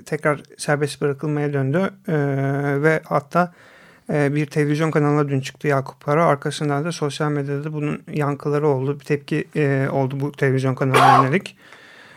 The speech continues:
E, benim burada dikkatimi çeken, e, bu televizyon kanalının yayınına yönelik tepkileri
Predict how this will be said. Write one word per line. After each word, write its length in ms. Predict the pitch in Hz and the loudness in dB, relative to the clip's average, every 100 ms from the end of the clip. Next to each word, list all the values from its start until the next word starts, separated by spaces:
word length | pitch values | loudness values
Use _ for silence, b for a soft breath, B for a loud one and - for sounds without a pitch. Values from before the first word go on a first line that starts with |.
| b - | b 0
E, 500 | 143 135 135 135 135 | 4 6 6 4 4
benim 280 | 143 160 165 | 2 2 2
burada 200 | 170 170 | 0 -2
dikkatimi 340 | 170 170 175 | -4 -4 -4
çeken, 400 | 175 170 190 175 - | -4 -2 -2 -2 -4
e, 220 | 170 151 143 | 0 2 2
bu 240 | 151 - _ _ | -2 -8 _ _
televizyon 440 | 165 151 151 165 | 2 2 4 0
kanalının 440 | 160 160 151 156 156 | 0 0 2 2 2
yayınına 340 | 156 156 160 | 2 2 2
yönelik 480 | 156 151 147 143 - _ _ _ - | 2 0 -2 -4 -16 _ _ _ -8
tepkileri 640 | - 156 - 151 156 180 | -4 -2 0 2 4 2